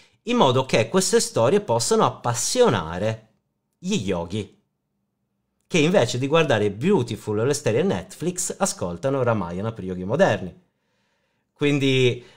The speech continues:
non potete dire che, ehm, Vishnu non crei situazioni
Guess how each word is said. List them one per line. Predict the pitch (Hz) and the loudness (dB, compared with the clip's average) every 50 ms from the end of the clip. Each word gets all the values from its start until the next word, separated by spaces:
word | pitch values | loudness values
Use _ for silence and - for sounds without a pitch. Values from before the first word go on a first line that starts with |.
| _ _ - 104 | _ _ -10 -8
non | 127 143 | -6 -2
potete | 120 143 131 156 147 131 139 147 | 0 2 2 2 4 4 2 2
dire | 143 135 123 131 143 160 170 156 | 2 2 2 4 6 6 4 4
che, | - - 127 113 107 120 143 156 147 131 123 120 - | 2 0 0 2 4 6 6 8 8 6 4 2 0
ehm, | - 110 113 110 107 107 104 104 104 104 104 101 101 101 101 101 98 104 104 101 98 95 95 95 104 | 0 2 2 2 2 2 0 0 0 0 -2 -2 -2 -2 -2 -2 -2 -2 -2 -2 -4 -4 -4 -4 -2
Vishnu | 120 156 156 135 123 117 - - 190 214 220 | 0 2 2 2 0 0 -2 0 2 2 4
non | 214 156 123 120 | 4 4 2 2
crei | 120 - 117 110 104 | 0 0 -2 -2 -2
situazioni | 104 - 135 123 170 165 165 - - - 98 87 87 92 98 101 101 | -4 -6 -6 -4 -4 -4 -4 -4 -6 -6 -6 -4 -4 -4 -4 -6 -6